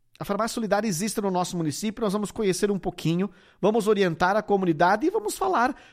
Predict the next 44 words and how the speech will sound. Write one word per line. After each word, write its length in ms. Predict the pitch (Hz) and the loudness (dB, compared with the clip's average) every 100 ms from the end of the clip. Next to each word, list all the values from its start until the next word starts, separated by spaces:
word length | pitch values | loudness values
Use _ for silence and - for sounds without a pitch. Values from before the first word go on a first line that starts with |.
| - | 0
dessa 260 | 190 - | 0 2
rotina 560 | 202 208 - - 233 240 | 2 0 0 0 2 2
de 80 | 196 | 0
trabalho 580 | 202 170 139 156 185 196 - - | 0 2 4 6 4 0 -6 -2
da 120 | 170 | -2
Farmácia 480 | 170 185 160 170 185 | 2 0 0 -2 -4
Solidária 580 | - 180 165 156 160 - | -4 -4 4 6 6 2
do 140 | 165 | 0
nosso 320 | 175 147 143 160 | 2 0 -2 -4
município. 480 | 165 175 - - | -4 -4 -8 -10
Por 180 | - 302 | -4 2
isso, 320 | 262 254 294 - - - - | 4 2 0 -12 -20 -20 -2
nós 140 | 160 | -2
estamos 320 | 160 180 170 | 0 -2 -2
recebendo 460 | 160 165 165 156 170 | -4 -4 -2 0 -2
aqui 260 | 190 196 | -6 -8
a 40 | 269 | -6
farmacêutica 840 | - 156 180 - 160 160 - 294 - - - | -4 -4 -2 2 2 2 -8 -10 -12 -20 -8
da 80 | - | -6
Secretaria 500 | - 175 170 170 160 | -4 -2 0 0 0
Municipal 380 | 151 147 - 135 | -2 -4 -2 -4
de 80 | 135 | -2
Saúde, 340 | 175 185 - | -2 -2 -6
que 80 | - | -6
trabalha 320 | 170 147 143 | 0 2 0
diretamente 760 | 131 143 180 214 170 190 - - - - _ | 2 2 2 0 0 0 -4 -18 -20 -20 _
com 240 | 185 202 | 4 4
a 60 | 160 | 2
Farmácia 420 | 160 151 147 139 | -2 -2 -4 -4
Solidária, 540 | - 180 190 175 196 | -4 -2 4 4 4
que 220 | 247 294 | -2 4
é 400 | 180 208 - - _ | 4 4 -2 -20 _
a 180 | 180 208 | -2 -2
Daniele 560 | 190 226 220 156 151 | 2 0 4 2 2
Freitas. 460 | 170 139 107 - 101 | -2 -6 -8 -10 -6
É 60 | |
um 60 | 151 | -2
prazer 280 | 180 175 202 | -2 0 0
te 80 | 196 | 0
receber 360 | 220 - 247 | -4 -4 -6
aqui, 180 | 294 330 | -4 -2
Daniele. 380 | 233 165 147 127 | 0 2 2 2
Bom 180 | 143 139 | 2 2
dia. 400 | 117 208 339 | 0 2 2